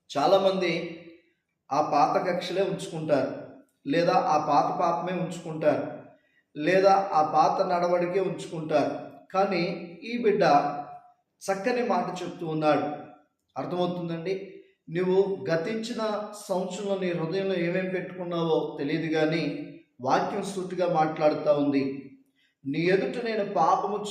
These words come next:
చేయకుండానట్లు." ఎవరి ఎదుట? దేవుని ఎదుట. దేవుని ఎదుట మనిషి పాపము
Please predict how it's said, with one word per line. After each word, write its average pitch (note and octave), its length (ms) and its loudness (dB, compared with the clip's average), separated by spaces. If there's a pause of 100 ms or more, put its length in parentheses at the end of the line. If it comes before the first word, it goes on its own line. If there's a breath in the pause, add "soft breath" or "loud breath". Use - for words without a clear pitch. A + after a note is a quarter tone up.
చేయకుండానట్లు." F3 920 -4
ఎవరి G3 280 0
ఎదుట? G3+ 340 2 (580)
దేవుని G3 340 0
ఎదుట. - 340 -8 (720)
దేవుని A3 540 2
ఎదుట G3+ 240 -4 (440)
మనిషి D#3+ 420 -2 (140)
పాపము G3+ 440 2